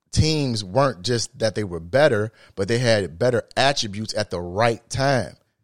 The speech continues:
You may not be where you wanna be right now, but you have what it takes to go to the next level, but you beat yourself up so bad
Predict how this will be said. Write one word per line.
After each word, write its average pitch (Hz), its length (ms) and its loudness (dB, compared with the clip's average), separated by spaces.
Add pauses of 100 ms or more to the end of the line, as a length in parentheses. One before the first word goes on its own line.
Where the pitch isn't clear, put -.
(1300)
You 147 140 -4
may 156 160 4
not 123 260 2
be 131 140 0
where 127 160 0
you 110 160 -4
wanna 113 340 4
be 127 320 0
right 107 260 2
now, 107 260 0
but 107 340 -2
you 147 140 -6
have 135 400 2
what 123 160 2
it 101 100 -2
takes 170 300 -2
to 110 100 -4
go 120 160 0
to 120 140 -4
the 110 100 -4
next 107 300 -2
level, 139 280 2
but 107 240 -4
you 110 60 -6
beat 123 340 -4
yourself 113 440 0
up 139 140 2
so 101 140 -2
bad 107 640 6